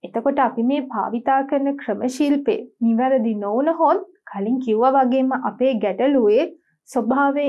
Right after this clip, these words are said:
එන්න එන්න වර්ධනය වෙනවා. එතනදි වැදගත් දෙයක් තියෙනවා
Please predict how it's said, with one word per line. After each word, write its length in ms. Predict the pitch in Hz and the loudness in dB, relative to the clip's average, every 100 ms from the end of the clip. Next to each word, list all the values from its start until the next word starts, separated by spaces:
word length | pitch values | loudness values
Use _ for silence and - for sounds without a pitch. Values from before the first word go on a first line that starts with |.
| 285 | -2
එන්න 220 | 226 233 | -2 0
එන්න 280 | 247 233 233 262 | 0 0 -2 0
වර්ධනය 600 | 233 214 190 190 185 240 | 0 0 -2 -4 0 2
වෙනවා. 360 | 233 90 78 - _ _ _ _ - | 2 0 -6 -12 _ _ _ _ -2
එතනදි 400 | 339 440 494 494 | 2 4 6 6
වැදගත් 480 | 349 262 294 349 269 | 6 4 4 4 4
දෙයක් 280 | 285 302 302 | 4 2 0
තියෙනවා 400 | 320 330 349 | -2 0 0